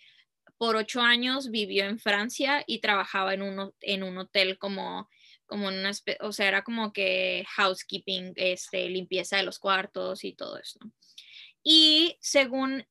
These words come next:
el fiscal que llevó como que la investigación de este caso, se pudo determinar que Encarnación tenía como que una relación de amistad, pero muy cercana con el, el,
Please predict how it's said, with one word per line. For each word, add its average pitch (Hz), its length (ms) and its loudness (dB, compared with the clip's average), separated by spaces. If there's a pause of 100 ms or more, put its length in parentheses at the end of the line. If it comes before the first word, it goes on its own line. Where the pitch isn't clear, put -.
(120)
el 254 260 -2
fiscal 240 540 0
que 254 120 0
llevó 202 340 0
como 226 200 -4
que 214 100 -2
la 202 100 4
investigación 202 800 -2
de 202 100 0
este 214 240 -6
caso, 233 480 -2 (260)
se - 160 -6
pudo 226 220 0
determinar 240 680 2
que 226 100 -4
Encarnación 208 640 -2
tenía 190 260 -4
como 208 240 -6
que 190 160 -4
una 190 500 -2 (720)
relación 220 720 2
de 254 80 6
amistad, 220 840 2 (160)
pero 214 220 4
muy 208 260 0
cercana 220 800 2
con 208 260 -2
el, 185 500 -4
el, 190 260 2